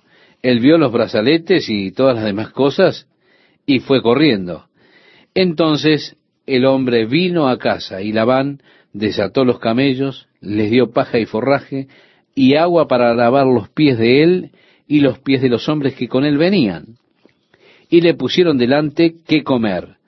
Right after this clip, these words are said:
Mas él dijo, "No comeré hasta que haya dicho mi mensaje". "Bueno, adelante, habla", habrá dicho Labán. Y él le dijo, "Habla".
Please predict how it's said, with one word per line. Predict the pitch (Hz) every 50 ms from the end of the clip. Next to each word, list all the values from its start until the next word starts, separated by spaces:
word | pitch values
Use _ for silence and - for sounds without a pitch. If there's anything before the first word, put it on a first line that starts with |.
| _ _ _ _ _ _ -
Mas | 147 156 143 170
él | 165 151 139
dijo, | 139 127 - - - 98 90 - - _ _ _ _ _
"No | - 120 127 143 160 185 220 233 220
comeré | - - 190 175 151 143 135 131 113 98 95 107 117 127 131 _ _ _ _ _ _ _
hasta | 135 143 139 - - 143 127 -
que | - 123 123 131
haya | 135 147 139 135 131 117
dicho | 113 127 131 127 - 120 117
mi | 127 123
mensaje". | 120 117 110 104 - - 101 82 - - - - 104 - _ _ _ _ _ _ _ _ _ _ _ _ _ _ _ _ _ _ _ _ _ _ -
"Bueno, | 104 117 123 131 160 180 196 196 185 _ _ _ _ _ _
adelante, | - 101 110 113 113 139 165 180 156 131 147
habla", | 160 190 214 202 165 139 120 110 107 104
habrá | 104 110 120 131
dicho | 139 139 131 - 131
Labán. | 135 156 175 170 135 104 92 85 76 - _ _ _ _ _ _ _ _ _ _ _ _ _ _ _ _ _
Y | - 135 139 147
él | 165 175 170
le | 151 143
dijo, | 151 151 123 - 131 120 113 104 90 - _ _ _ _ -
"Habla". | 170 160 131 113 101 87 80 - _